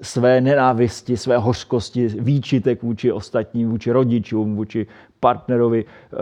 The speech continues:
vůči národu, vůči dějinám, vůči já nevím čemu všemu.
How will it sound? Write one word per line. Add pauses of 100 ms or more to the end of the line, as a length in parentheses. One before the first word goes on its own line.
(240)
vůči
národu,
vůči
dějinám,
vůči
já
nevím
čemu
všemu.